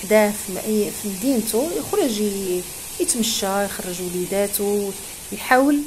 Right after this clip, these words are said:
يتاقلم مع الوضع، ويحاول ينسى شويه بشويه، ويحاول يرجع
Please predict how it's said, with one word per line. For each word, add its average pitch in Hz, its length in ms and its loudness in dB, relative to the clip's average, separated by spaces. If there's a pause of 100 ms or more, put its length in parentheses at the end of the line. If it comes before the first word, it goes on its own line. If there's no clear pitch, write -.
(120)
يتاقلم 214 520 -4
مع 185 140 -4
الوضع، 226 340 0 (140)
ويحاول 226 520 0
ينسى 214 340 0
شويه 208 320 -4
بشويه، 202 460 -2
ويحاول 208 460 0
يرجع 190 360 -2